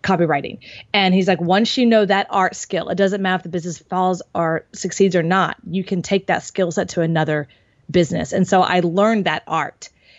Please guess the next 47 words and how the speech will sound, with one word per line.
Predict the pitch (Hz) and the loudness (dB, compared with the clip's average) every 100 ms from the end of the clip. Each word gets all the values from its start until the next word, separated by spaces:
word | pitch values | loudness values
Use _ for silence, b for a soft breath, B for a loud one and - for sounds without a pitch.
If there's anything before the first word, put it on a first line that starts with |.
| b | b
I | 190 | 0
learned | 190 196 190 | 2 2 0
that | - | -2
skill | - - 165 | -8 -4 -4
set | - 165 - | -4 -8 -6
in | 165 | -6
that | 160 | -6
particular | 151 175 165 160 | -6 -8 -6 -6
business. | 147 151 | -4 -2
I | 156 | -2
had | 156 160 | 0 0
to | 165 | -2
kind | 151 - 156 | -2 0 0
of, | 139 | 0
um, | - 151 139 143 b b b b - | -2 -2 -2 -6 b b b b -2
really | 175 202 185 165 | 4 6 8 4
refine | 156 - 196 170 143 | 2 0 0 0 -2
it | - | -6
during | 165 151 | -6 -6
that | - | -8
time. | - 147 | -6 -6
So | 139 170 | -4 2
those | 208 214 | 4 4
were | 190 | 0
huge | - 190 175 | 0 0 0
lessons | 156 165 - 160 | 0 -4 -4 -6
that | 147 | -4
I | 143 | -4
learned | 151 147 147 | -4 -6 -6
during, | 160 156 - - | -4 -6 -6 0
during, | 160 156 147 143 | 2 4 2 0
uh, | 160 147 | 0 0
that | 147 156 | 0 -2
particular | - 160 156 | -2 0 2
business. | 147 156 156 - | 2 2 0 0
But | 180 151 B B | -2 -2 B B
it's | 185 | 2
also | 214 247 262 | 4 4 2
because | 190 170 - 262 | 0 -2 0 0
of | 247 | 0
that | 175 | -6
business | 180 160 165 | -6 -8 -8
I | - 180 | -4 -2
am | 175 170 | 0 -2
where | 170 165 | -2 -2
I'm | 160 | -4
today. | 160 170 151 - | 0 2 2 -2